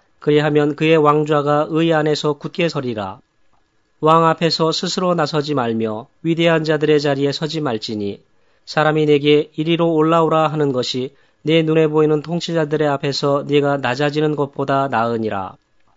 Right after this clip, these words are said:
급히 나가서 다투지 말라. 그것의 마지막에 곧 네 이웃이 너를 모욕할 때에 네가 어찌할 줄을 알지 못할까 염려하노라.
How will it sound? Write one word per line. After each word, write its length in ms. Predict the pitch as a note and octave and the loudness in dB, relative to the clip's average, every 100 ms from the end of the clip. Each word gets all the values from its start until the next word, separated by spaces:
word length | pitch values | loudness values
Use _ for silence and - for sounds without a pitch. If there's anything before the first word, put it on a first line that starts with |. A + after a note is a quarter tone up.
| _ _ _ _ _ _ _ _ | _ _ _ _ _ _ _ _
급히 320 | F3 - F#3 | -8 -4 0
나가서 380 | E3+ D3+ D3 D#3 | 0 0 0 -2
다투지 380 | D3 C#3 C#3 C#3+ | -4 -8 -6 -2
말라. 460 | B2 A2 G#2 G#2 - _ _ | -2 -2 -4 -6 -14 _ _
그것의 360 | C#3+ C#3+ D3 C#3 | -4 -2 0 0
마지막에 640 | C3+ C#3 C3 C3 C3+ C3+ _ _ _ | 0 -2 -2 -2 -2 -4 _ _ _
곧 200 | D#3 D#3+ | 0 0
네 220 | D#3+ D#3+ | 0 0
이웃이 540 | D#3+ E3 D#3+ - D#3+ D#3+ | 2 0 -2 -2 -2 0
너를 240 | D3+ D#3 | 0 0
모욕할 560 | D3 D3 D#3 D3 D3+ C#3 | 2 2 2 0 -4 -2
때에 340 | C#3 C3+ C#3 E3 | -2 -2 -6 -6
네가 340 | C#3+ C#3+ C#3+ | -2 0 2
어찌할 380 | C#3 - D#3+ D3+ | 0 0 -2 -2
줄을 260 | D#3 D3+ C#3+ | -2 0 0
알지 240 | C3+ C#3+ | -2 -2
못할까 580 | C#3 B2+ C3+ C3+ C3 C3 | -4 -4 -6 -4 -4 -2
염려하노라. 720 | A#2 A#2+ A2 G#2+ G2 F#2 F2+ | -4 -4 -6 -6 -8 -10 -14